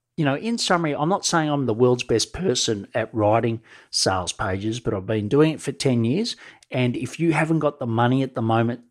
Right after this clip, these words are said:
to get an expert like Stephen Lewis on to your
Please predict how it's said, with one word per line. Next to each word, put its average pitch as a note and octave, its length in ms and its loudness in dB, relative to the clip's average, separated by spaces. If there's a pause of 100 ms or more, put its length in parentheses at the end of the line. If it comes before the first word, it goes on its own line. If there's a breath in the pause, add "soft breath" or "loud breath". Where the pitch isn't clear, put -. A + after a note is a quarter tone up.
to A#2 120 0
get B2 340 0
an A2+ 140 -2
expert A2 480 0
like A2 180 -6
Stephen A2 540 0
Lewis G#2 440 2 (200)
on B2 460 2 (100)
to A#2+ 120 2
your F#2+ 360 0